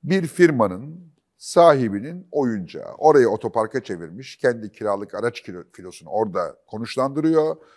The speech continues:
ve kendi arkadaşlarıyla da milyarlarca dolarlık, yani iki yüz milyon dolarlık, yani milyarlarca lira değerinde bir pistte, yapım maliyeti iki yüz milyon dolardı arazi hariç, bir pistte şey yapıyor.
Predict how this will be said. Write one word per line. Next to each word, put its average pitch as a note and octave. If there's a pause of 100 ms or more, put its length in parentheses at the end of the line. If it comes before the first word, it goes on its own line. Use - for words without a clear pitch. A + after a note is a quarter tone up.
(200)
ve F#3+
kendi F#3
arkadaşlarıyla A2
da D#3
milyarlarca C#3+
dolarlık, F#2
yani F2+
iki -
yüz A2+
milyon E2+
dolarlık, D#2+
yani F2+ (440)
milyarlarca B2
lira G2
değerinde F2
bir G2
pistte, -
yapım A2
maliyeti G2
iki F2+
yüz D#2
milyon D#2+
dolardı D2+
arazi F2
hariç, E2 (1200)
bir C#3+
pistte D#3
şey C#3
yapıyor. -